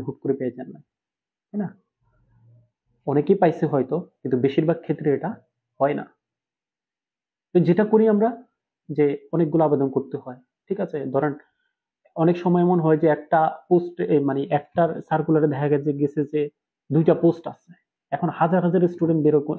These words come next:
এক একটা সাবজেক্টের, যদি আমরা প্রতি বছরে ধরি। So, এক একটা সাবজেক্টের যখন স্টুডেন্টগুলো বের হয়, দুইটা পোস্টের বিপরীতে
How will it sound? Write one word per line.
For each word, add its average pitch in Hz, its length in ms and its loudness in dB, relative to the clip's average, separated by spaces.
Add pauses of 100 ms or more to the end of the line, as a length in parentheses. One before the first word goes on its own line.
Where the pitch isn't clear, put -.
এক 131 120 -2
একটা 143 140 -8 (100)
সাবজেক্টের, 139 500 -6 (600)
যদি 135 160 2
আমরা 139 180 2
প্রতি 160 260 0
বছরে 135 260 0 (100)
ধরি। 117 180 0 (1700)
So, - 60 -4 (160)
এক 156 140 -2
একটা 180 140 -2 (100)
সাবজেক্টের 180 500 2 (280)
যখন 180 220 -2 (280)
স্টুডেন্টগুলো 175 480 2 (120)
বের 147 160 4
হয়, 123 180 2
দুইটা 139 280 2
পোস্টের 175 360 2
বিপরীতে 175 380 2